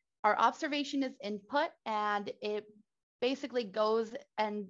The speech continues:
um, runs different models against the data until it finds its best fit, um, or like what's called the best fit model. Um, and the way that it does that is that you have what's called a parameter space sampler. And what that does is just an algorithm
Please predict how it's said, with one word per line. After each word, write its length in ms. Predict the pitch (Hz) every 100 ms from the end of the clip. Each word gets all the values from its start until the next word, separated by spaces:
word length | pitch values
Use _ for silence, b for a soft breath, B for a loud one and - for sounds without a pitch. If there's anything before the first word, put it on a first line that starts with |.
| 208
um, 340 | 208 190 190 190
runs 440 | 220 226 247 233 - b b
different 360 | 233 233 233 220
models 400 | 202 202 220 226
against 320 | 220 208 202
the 60 | 202
data 300 | 196 196 247
until 280 | 262 247 208
it 100 | 196
finds 320 | 196 190 185
its 240 | - 190 -
best 420 | 185 202 208 - -
fit, 260 | 196 254 _ b b b
um, 260 | - 202 196
or 120 | 208
like 200 | 202 196 196
what's 220 | 202 190
called 220 | 214 196
the 60 | 190
best 280 | 196 190 -
fit 160 | 190
model. 520 | 220 196 208 233 285 - b b -
Um, 460 | 208 202 196 196 202
and 400 | 214 208 202 202 214
the 100 | 202
way 140 | 220 214
that 140 | 208
it 100 | 202
does 220 | 254 294
that 320 | 285 247 226 220
is 240 | 214 202 208
that 320 | 208 202 196 -
you 140 | 202 214
have 160 | 208
what's 200 | 196 196
called 240 | - 202 190
a 20 |
parameter 480 | 190 214 196 202 196
space 320 | - 190 185
sampler. 380 | 185 185 196 -
And 160 | 196
what 140 | 185 185
that 180 | 190 185
does 260 | 214 208 202
is 120 | 190
just 260 | - 196 196
an 60 |
algorithm 580 | 208 220 233 220 214 220